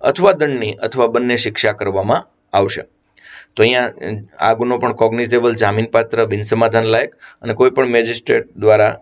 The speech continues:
ચલાવી શકાય એવો છે. તો અહીંયા સેક્શન થ્રી હન્ડ્રેડ ફિફ્ટી સિક્સ, criminal force during theft, punishment is a maximum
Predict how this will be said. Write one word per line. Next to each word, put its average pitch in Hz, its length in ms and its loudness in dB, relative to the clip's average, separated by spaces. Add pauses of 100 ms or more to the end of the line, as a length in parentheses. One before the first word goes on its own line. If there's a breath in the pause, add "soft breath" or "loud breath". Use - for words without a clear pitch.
ચલાવી 107 320 0
શકાય 107 500 -2
એવો 107 380 0 (200)
છે. - 80 0
તો - 520 -14
અહીંયા 110 160 2
સેક્શન 117 500 -4
થ્રી - 500 -2
હન્ડ્રેડ 117 260 2
ફિફ્ટી - 340 -6
સિક્સ, 120 240 -4 (320)
criminal 123 320 2
force 117 500 0
during 110 180 -2
theft, 110 300 -2 (420 soft breath)
punishment 120 360 0
is 110 140 -2
a 98 100 0
maximum 147 480 0